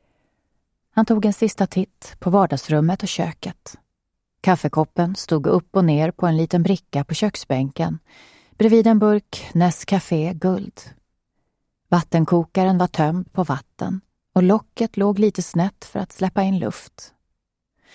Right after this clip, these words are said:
Det luktade rent ända ner i soffkuddarna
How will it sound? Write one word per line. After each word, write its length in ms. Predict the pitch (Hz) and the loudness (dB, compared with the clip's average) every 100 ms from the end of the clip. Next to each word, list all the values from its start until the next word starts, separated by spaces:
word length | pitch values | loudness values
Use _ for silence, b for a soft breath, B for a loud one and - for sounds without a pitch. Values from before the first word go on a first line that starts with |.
| B B B | B B B
Det 100 | - | 0
luktade 440 | 214 262 - 220 214 | 2 2 0 0 2
rent 640 | 180 220 180 156 - - - | 2 2 0 -4 -12 -20 0
ända 420 | 226 202 147 180 | 2 4 2 2
ner 160 | 170 139 | 2 2
i 80 | 147 | 0
soffkuddarna 840 | - 214 - - 170 208 190 196 | -2 -4 -4 0 0 0 -4 -6